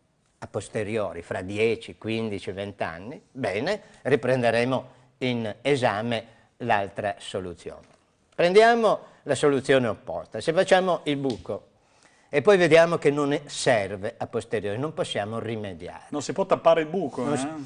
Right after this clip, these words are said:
Speaker 1: sì, certo, sarebbe, possiamo metterci del vino, che ne so, eh, fare delle escursioni dentro questa lunga, eh,
Speaker 2: Galleria.
Speaker 1: galleria, ma insomma, eh, eh, sarebbe del tutto ingiustificato. Oppure se vedremo a posteriori che anche i danni ambientali saranno veramente enormi e così via. Noi stiamo andando verso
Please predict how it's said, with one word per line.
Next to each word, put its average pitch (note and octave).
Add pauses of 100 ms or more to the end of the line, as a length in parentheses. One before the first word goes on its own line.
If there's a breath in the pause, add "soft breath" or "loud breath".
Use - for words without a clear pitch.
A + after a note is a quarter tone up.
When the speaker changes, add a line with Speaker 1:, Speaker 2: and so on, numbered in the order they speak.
(120)
Speaker 1:
sì, -
certo, -
sarebbe, G#2 (180 loud breath)
possiamo A#2
metterci A#2
del A2
vino, A2
che -
ne A#2+
so, B2+ (260 loud breath)
eh, G#2+
fare A#2
delle A2+
escursioni B2+
dentro B2
questa A#2
lunga, A#2 (300 loud breath)
eh, G#2
Speaker 2:
Galleria. C3
Speaker 1:
galleria, B2
ma A2
insomma, A2
eh, G2+
eh, G#2+
sarebbe A2+
del G2
tutto A2
ingiustificato. E2 (640 soft breath)
Oppure E3+
se D3+
vedremo C3
a A2+
posteriori A#2
che A2
anche B2+
i A2
danni A#2
ambientali G#2+
saranno G#2+
veramente G#2+
enormi A#2+
e A#2
così G#2
via. E2
Noi F3+
stiamo C#3+
andando A2
verso A2+